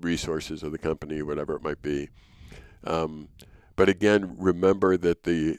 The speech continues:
the owner or the boss or whoever in charge is gonna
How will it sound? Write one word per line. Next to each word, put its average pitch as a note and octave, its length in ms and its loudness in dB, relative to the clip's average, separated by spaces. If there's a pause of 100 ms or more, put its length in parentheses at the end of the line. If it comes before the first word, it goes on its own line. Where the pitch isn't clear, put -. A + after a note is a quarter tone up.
the D#2+ 280 -4
owner F2+ 560 2
or D#2+ 260 -2
the D2+ 140 -4
boss D2+ 480 -2
or D2 180 -4
whoever D2+ 320 -6
in C#2+ 60 -10
charge D2 420 -2
is D2 120 -8
gonna D2 300 -6